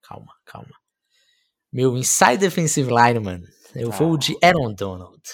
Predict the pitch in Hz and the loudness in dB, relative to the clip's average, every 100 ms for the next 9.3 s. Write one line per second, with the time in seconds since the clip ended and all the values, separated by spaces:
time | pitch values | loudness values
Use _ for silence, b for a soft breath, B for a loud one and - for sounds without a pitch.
0 | - - 98 - _ _ 85 80 - - | -20 -14 -14 -14 _ _ -20 -20 -20 -20
1 | - - 262 349 - - 196 - - - | -20 -6 -4 -4 -2 2 2 4 2 2
2 | - - _ _ - - - - - - | -14 -18 _ _ -20 -20 -16 -16 -16 -14
3 | - 160 160 170 202 214 233 - 185 - | -2 2 2 2 2 0 0 2 2 4
4 | 202 196 151 - b b _ _ _ - | 2 2 -4 -6 b b _ _ _ -4
5 | 185 247 190 196 - 202 220 202 208 202 | 0 2 2 0 -2 -2 0 0 -2 -4
6 | 185 - 156 135 156 156 151 147 - 160 | -2 0 0 0 -4 -4 -6 -6 -4 -2
7 | 113 92 - _ _ _ _ _ _ _ | -2 -6 -10 _ _ _ _ _ _ _
8 | 226 151 120 135 135 131 143 131 107 143 | 2 4 4 4 2 0 2 2 2 0
9 | 147 131 117 | 0 -2 -4